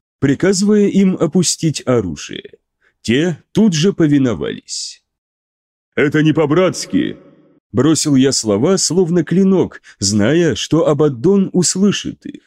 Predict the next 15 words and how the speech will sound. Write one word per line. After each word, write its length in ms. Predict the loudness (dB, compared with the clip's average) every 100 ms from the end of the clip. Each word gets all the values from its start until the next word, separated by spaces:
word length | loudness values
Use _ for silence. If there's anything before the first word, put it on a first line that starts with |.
| _ _ _ _ _ -2
«И 100 | 0
снова 460 | 0 0 0 2
неправильно, 760 | 2 2 2 2 2 4 4 4
мальчик», 760 | 2 0 -4 -10 -14 -16 -20 -20 _ _ _ _ _ _ _ -2
произнес 540 | 2 2 2 0 0
Ашуркай, 680 | -2 -2 -2 0 0 -2 -2
прибегнув 580 | 0 2 2 2 2 2
к 60 |
неформальному 760 | 0 2 0 2 2 2 2 2
обращению, 800 | 2 0 -2 -2 2 2 2 0
которым 500 | 0 2 2 4 4
не 80 |
пользовался 800 | 2 2 2 2 2 0 0 0
сотни 640 | 0 0 0 -2 -2 0 0
лет. 300 | -2 -6